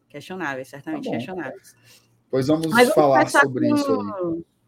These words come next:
Speaker 1: as mensagens, né, do pessoal.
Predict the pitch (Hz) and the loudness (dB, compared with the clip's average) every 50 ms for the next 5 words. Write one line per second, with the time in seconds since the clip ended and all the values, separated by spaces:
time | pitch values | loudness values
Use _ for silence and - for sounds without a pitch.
0 | _ _ _ _ _ _ _ _ _ - 185 202 208 247 254 262 254 - 220 196 | _ _ _ _ _ _ _ _ _ 0 0 2 2 2 0 0 0 4 6 8
1 | 208 240 247 233 202 190 175 170 160 151 156 160 180 208 214 196 - - 185 180 | 8 8 6 4 2 -2 -2 -2 -2 -2 -2 -2 -2 -4 -6 -8 -6 -4 -6 -6
2 | 180 - - 165 160 175 196 226 240 220 - | -6 -4 -2 0 0 0 0 0 -2 -6 -10